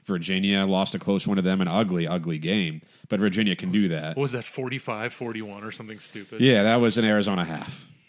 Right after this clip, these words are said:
Speaker 1: Offensively, anyway. <laughs> But, so it's like you, you can't necessarily help that, like, you, you join the tournament that you're in, you agree to be in it,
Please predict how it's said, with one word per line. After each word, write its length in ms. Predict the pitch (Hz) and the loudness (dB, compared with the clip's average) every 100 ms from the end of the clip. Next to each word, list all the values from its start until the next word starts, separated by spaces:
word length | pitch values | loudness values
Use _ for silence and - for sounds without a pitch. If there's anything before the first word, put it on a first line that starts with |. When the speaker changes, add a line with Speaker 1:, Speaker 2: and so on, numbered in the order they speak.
| _ _ - _ _ _ _ - | _ _ -20 _ _ _ _ -2
Speaker 1:
Offensively, 680 | 123 110 95 95 76 - - | 0 2 0 -2 -6 -10 -10
anyway. 440 | 82 71 71 - - | -10 -10 -12 -14 -18
<laughs> 460 | _ _ _ _ | _ _ _ _
But, 380 | 156 143 - 190 - - - | 2 2 2 0 0 -8 -12
so 180 | - 202 | -2 0
it's 120 | 190 185 | 2 2
like 200 | 185 165 | 2 0
you, 140 | 156 - - - - _ | -4 -8 -20 -20 -20 _
you 120 | 170 | 6
can't 240 | 143 214 196 | 10 10 6
necessarily 260 | 185 151 | 2 2
help 300 | 110 127 123 | 2 2 0
that, 140 | 127 127 | -4 -8
like, 200 | 123 - | -10 -8
you, 80 | 147 | -2
you 140 | 170 | 0
join 220 | 151 185 151 | 2 2 4
the 60 | |
tournament 460 | 110 180 190 117 110 | 4 4 4 4 4
that 100 | 104 | 4
you're 220 | 95 87 | 4 4
in, 100 | 101 | 4
you 260 | 110 107 101 | 4 2 0
agree 260 | 110 95 113 | -2 0 2
to 80 | 92 | 2
be 240 | 98 107 | 2 2
in 100 | 135 | 2
it, 160 | 92 | 0